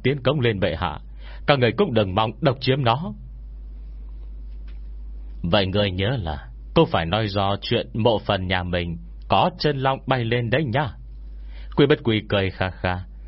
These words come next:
nhìn Võ Nguyên Khánh đứng chết sững tại chỗ, tiếp tục nói: "Năm đó, khi Liêu Bang làm hoàng đế, cũng chỉ dám nói nhẹ, cũng chỉ dám nói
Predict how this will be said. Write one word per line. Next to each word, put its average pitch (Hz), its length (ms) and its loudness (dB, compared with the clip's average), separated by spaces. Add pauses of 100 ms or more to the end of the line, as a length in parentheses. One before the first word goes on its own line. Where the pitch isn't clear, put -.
(280)
nhìn 113 220 4
Võ 156 140 4
Nguyên 113 220 2
Khánh 101 420 -2
đứng 127 160 2
chết 165 200 0
sững 190 300 0
tại 170 240 2
chỗ, 160 320 -2 (100)
tiếp 160 160 4
tục 92 120 2
nói: 87 240 0 (920)
"Năm 85 300 2
đó, 104 380 0 (380)
khi 127 200 4
Liêu 117 160 6
Bang 101 280 4
làm 90 260 2
hoàng 90 260 0
đế, 92 160 -2 (580)
cũng 185 140 6
chỉ 104 180 2
dám 131 260 2
nói 190 160 2
nhẹ, 95 260 0 (1600)
cũng 117 300 6
chỉ 90 240 -2
dám 107 280 0
nói 127 280 -2